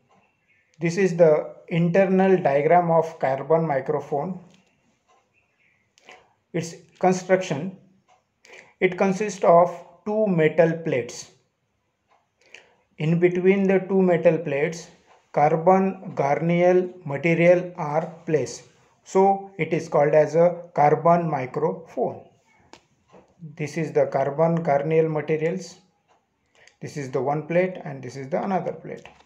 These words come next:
So one plate is attached to the diaphragm. This is the diaphragm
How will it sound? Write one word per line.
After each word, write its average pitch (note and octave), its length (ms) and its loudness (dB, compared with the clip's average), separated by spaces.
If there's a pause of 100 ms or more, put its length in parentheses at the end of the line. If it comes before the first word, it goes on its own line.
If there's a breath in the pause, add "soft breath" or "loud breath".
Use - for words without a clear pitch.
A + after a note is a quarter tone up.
(1300 loud breath)
So - 480 0 (260 soft breath)
one E3+ 380 0
plate G3 380 0
is E3+ 280 -2
attached F#3 500 2
to E3+ 100 -6
the D#3 80 0
diaphragm. C#3+ 640 -2 (800)
This C#3+ 140 -14
is B2+ 140 -10
the B2 120 -2
diaphragm B2+ 500 -6